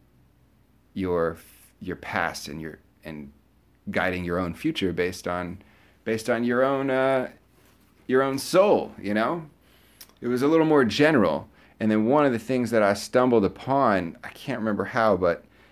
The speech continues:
it was chakras. And I chose, definitely, it just resonated with me. This is a journey that you can go on at any time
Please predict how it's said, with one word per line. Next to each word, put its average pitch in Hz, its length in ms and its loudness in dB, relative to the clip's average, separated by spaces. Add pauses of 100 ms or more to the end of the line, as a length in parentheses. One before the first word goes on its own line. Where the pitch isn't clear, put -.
(160)
it 95 80 -4
was 87 100 -6
chakras. - 720 -4 (140)
And 85 500 -2 (400)
I 87 140 -4
chose, 90 560 -4 (180)
definitely, 82 420 -4
it 69 60 -10
just 87 240 -8
resonated 101 540 2
with 92 160 -8
me. 90 320 -6 (320)
This 95 220 -4
is 92 100 -4
a 92 60 0
journey 92 360 0
that 85 180 -4
you 95 140 -4
can 92 140 -8
go 87 160 0
on 87 160 0
at 78 100 -6
any 90 240 -4
time 85 500 -6